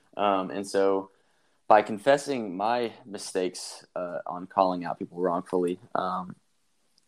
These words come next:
I'm confessing my sins to all the people that listen. So there you go.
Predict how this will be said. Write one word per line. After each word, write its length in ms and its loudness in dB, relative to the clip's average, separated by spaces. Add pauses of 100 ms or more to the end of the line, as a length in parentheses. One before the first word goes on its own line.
(600)
I'm 260 6
confessing 480 0
my 80 0
sins 320 -6
to 280 4
all 180 4
the 40 0
people 200 0
that 120 6
listen. 260 -4
So 200 0
there 100 0
you 80 -2
go. 220 0